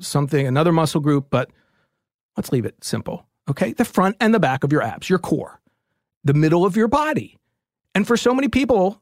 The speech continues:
that's weak, and that leads to so many issues, all right? The, the core muscle stability, it is crucial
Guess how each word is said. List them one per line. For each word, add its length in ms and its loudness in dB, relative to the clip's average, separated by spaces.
that's 240 -2
weak, 400 0
and 140 2
that 300 0
leads 300 0
to 140 -2
so 460 0
many 340 2
issues, 400 -2
all 80 2
right? 240 0
The, 180 0
the 120 2
core 320 0
muscle 320 0
stability, 580 0
it 160 -2
is 180 2
crucial 880 -2